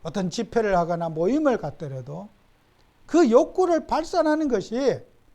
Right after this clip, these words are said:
통제된 욕구여야 한다는 교훈을 젊은 세대들이 가져야지 저는 이태원 참사가 주는 우리에게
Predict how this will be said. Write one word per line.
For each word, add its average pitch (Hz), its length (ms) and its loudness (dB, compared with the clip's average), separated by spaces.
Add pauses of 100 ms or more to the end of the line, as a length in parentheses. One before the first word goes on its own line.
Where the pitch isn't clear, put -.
(240)
통제된 370 720 2
욕구여야 214 440 2
한다는 175 840 -2 (880)
교훈을 240 540 4
젊은 233 320 2
세대들이 151 640 -6
가져야지 214 760 0 (640)
저는 185 240 0
이태원 226 520 0
참사가 185 460 -2
주는 180 340 -10
우리에게 180 640 -4